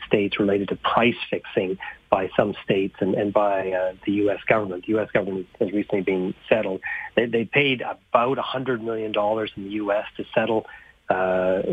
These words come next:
claims that they were price fixing with other generic companies. So, so I, I feel that they have to clear all those up.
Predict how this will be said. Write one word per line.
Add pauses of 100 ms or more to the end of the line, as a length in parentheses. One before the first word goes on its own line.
(160)
claims
that
they
were
price
fixing
with
other
generic
companies.
So, (400)
so
I,
I (120)
feel
that
they
have
to
clear
all
those
up.